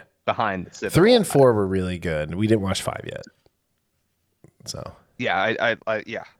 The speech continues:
Speaker 1: I did.
Speaker 2: But anyway,
Speaker 1: So.
Speaker 2: this is just a funny story. Like, this is, honestly, if people are gonna have beefs in The Hollywood Reporter, this is the kind of beefs that people should be having.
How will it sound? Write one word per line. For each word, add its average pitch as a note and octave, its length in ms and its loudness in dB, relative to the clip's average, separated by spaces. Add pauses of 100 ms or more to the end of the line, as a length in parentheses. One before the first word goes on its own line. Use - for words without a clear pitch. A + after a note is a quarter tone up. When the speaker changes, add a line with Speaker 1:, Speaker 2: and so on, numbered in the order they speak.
(100)
Speaker 1:
I A2+ 100 -6
did. G#2 220 -10 (640)
Speaker 2:
But - 280 -6 (240)
anyway, D#3+ 360 2
Speaker 1:
So. - 60 -10
Speaker 2:
this C#4+ 220 2
is A3+ 140 0
just G3 160 2
a D#3 60 6
funny B2 400 0
story. F2 420 0
Like, A#2+ 220 0
this G#3+ 260 4
is, B3 160 2 (540)
honestly, A3 560 4
if D#3 160 0
people A#3 240 4
are C4+ 40 -2
gonna C4 140 4
have B2+ 200 0
beefs A#2 340 0
in A#2+ 180 -2
The A2 60 6
Hollywood G#2+ 380 8
Reporter, G2+ 580 0
this A#2 440 4
is C#3 120 -6
the B2 80 0
kind G#2+ 200 0
of F#2 60 0
beefs F#2 280 -6
that F2 140 -4
people E2+ 320 -10
should - 140 -10
be - 100 -20
having. - 380 -16